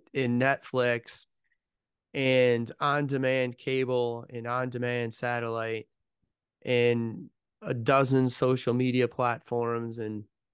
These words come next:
on and on and on and on. So it, you are gonna have to be in front of people more often.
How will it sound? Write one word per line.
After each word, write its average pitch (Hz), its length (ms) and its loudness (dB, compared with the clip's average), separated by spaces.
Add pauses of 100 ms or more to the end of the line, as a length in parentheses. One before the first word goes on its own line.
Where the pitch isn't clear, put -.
(120)
on 120 400 4
and 110 120 0
on 113 260 2
and 107 100 -2
on 110 220 -2
and 101 100 -6
on. 113 400 -2 (480)
So 123 280 4
it, 120 180 2
you 123 280 2
are 143 180 4
gonna 143 200 2
have 113 320 -4
to 123 100 -8
be 117 200 -2
in 110 100 -2
front 117 260 -6
of 110 80 -4
people 113 320 -8
more 107 220 0
often. 110 480 -6